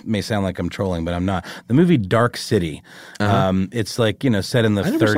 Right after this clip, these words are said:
Speaker 1: thirties
Speaker 2: that.
Speaker 1: or whatever. It's, uh, it's really good. It, it, it has a Coney Island kind of, like, place, and it's sort of, it captures sort of the, I don't know, the interesting, dark kind of, like,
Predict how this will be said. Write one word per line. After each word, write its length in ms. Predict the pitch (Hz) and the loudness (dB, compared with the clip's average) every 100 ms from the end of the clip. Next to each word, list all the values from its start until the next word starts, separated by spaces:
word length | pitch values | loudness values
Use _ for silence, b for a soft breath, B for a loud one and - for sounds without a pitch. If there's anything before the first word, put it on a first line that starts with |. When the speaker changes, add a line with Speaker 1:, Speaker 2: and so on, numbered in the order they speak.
| - | 2
Speaker 1:
thirties 200 | 98 95 | 0 0
Speaker 2:
that. 40 | |
Speaker 1:
or 60 | 98 | 0
whatever. 380 | 101 98 98 95 | 0 0 0 0
It's, 260 | 90 - B B B - | -4 -10 B B B -4
uh, 340 | 98 92 92 101 | 0 0 0 -2
it's 240 | 110 - | -6 -2
really 180 | 226 254 | 0 4
good. 240 | 214 131 107 | 4 4 4
It, 260 | 113 123 | 0 -2
it, 140 | 120 135 | -2 0
it 100 | 123 | 2
has 220 | 175 143 | 4 2
a 40 | |
Coney 380 | - 165 156 135 | 0 2 6 6
Island 520 | 127 131 131 127 120 | 6 6 6 6 4
kind 180 | 131 123 | 2 2
of, 140 | 117 120 | 2 2
like, 180 | 113 - | 0 -2
place, 560 | 127 120 117 104 - | 0 2 2 0 -2
and 200 | 110 104 B B B | 0 0 B B B
it's 160 | 107 - | -4 -2
sort 260 | - 156 | 2 4
of, 120 | 139 - | 4 0
it 140 | 113 - _ _ - | -6 -8 _ _ -14
captures 720 | - 151 135 - 139 120 98 | -4 -2 -2 -2 0 0 0
sort 280 | - 127 113 | -2 0 2
of 200 | 101 95 | 0 0
the, 340 | 101 92 90 B B B B B B B _ _ _ | 2 2 0 B B B B B B B _ _ _
I 120 | - 139 | -8 -2
don't 100 | 131 | 0
know, 160 | 107 | 2
the 160 | 90 98 | 0 0
interesting, 640 | 107 110 95 113 98 85 - - | -2 -2 -4 0 0 -2 -6 -4
dark 420 | 101 98 92 - | 0 0 -2 -10
kind 240 | - 95 90 | -6 -4 -4
of, 140 | 87 | -4
like, 260 | 90 85 | -4 -4